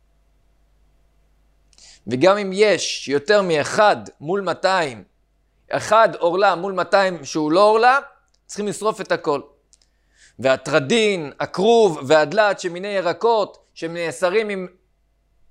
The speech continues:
זורעים אותם בתוך כרם, שהם ראויים להיאסר משום כלי הכרם, אוסרים את התערובת באיסור כלי הכרם. אם יש לך, למשל, כרוב או תרד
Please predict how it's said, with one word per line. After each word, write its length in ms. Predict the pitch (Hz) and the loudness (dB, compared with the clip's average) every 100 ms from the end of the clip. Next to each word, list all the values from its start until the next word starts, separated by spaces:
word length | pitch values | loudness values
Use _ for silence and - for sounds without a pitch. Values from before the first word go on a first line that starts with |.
| _ _ _ _ _ _ _ _ | _ _ _ _ _ _ _ _
זורעים 500 | 127 151 165 190 226 | -4 0 2 2 0
אותם 320 | 202 - 180 | 2 2 2
בתוך 320 | 165 208 202 - | 2 0 0 2
כרם, 480 | 247 262 214 220 214 _ _ _ _ _ _ _ - - - | 2 4 2 -2 -6 _ _ _ _ _ _ _ -20 -20 -4
שהם 300 | 175 202 190 | 0 2 4
ראויים 440 | 196 190 233 220 | 6 6 4 2
להיאסר 480 | 190 165 156 233 196 | 4 4 0 -4 -4
משום 300 | 165 196 190 | -6 -6 -8
כלי 200 | 220 226 | -2 2
הכרם, 560 | 220 226 269 247 233 226 - _ _ _ _ _ _ _ _ _ _ _ _ _ _ _ _ _ _ | 2 2 2 2 -2 -6 -16 _ _ _ _ _ _ _ _ _ _ _ _ _ _ _ _ _ _
אוסרים 340 | 151 - 262 240 | -4 2 2 2
את 40 | |
התערובת 560 | 254 247 233 262 262 240 | 2 6 4 4 0 -2
באיסור 480 | 226 233 - 277 | -2 -6 -6 -6
כלי 180 | 220 247 | -4 0
הכרם. 480 | 254 247 254 233 214 185 | 2 2 0 0 -6 -8
אם 100 | 214 | -8
יש 220 | 233 - | -6 -4
לך, 180 | 214 202 175 147 - _ _ _ _ _ | -2 2 2 0 -6 _ _ _ _ _
למשל, 520 | 139 156 156 226 196 175 | -8 -6 -2 0 0 -2
כרוב 600 | - 226 226 196 131 104 - | -4 0 4 2 0 -10 -16
או 80 | |
תרד 480 | 127 - 226 202 180 | -8 -4 0 2 2